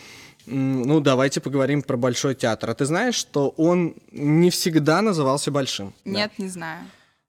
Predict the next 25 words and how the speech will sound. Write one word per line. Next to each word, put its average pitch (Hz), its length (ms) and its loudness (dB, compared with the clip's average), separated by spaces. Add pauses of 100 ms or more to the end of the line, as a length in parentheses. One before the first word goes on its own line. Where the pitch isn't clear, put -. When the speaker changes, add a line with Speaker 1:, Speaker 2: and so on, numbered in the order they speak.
Speaker 1:
А, 127 300 0
изначально 151 640 2
он 180 180 4
назывался 151 540 0
совсем 151 340 -2
по-другому. 156 460 -2
Это 147 120 -4
был 143 200 0
Петровский 156 720 0
театр. 147 480 -2
Двадцать 143 500 -2
восьмого 139 440 -2
марта 123 480 -2
тысяча - 400 -6
семьсот 127 340 -4
семьдесят 131 240 -4
шестого 123 340 -4
года 156 320 0
императрица 131 600 -2
Екатерина 135 420 -2
вторая 147 540 0
подписала 135 800 -2 (360)
князю 139 520 0
Петру 151 420 0 (300)
Урусову 147 720 0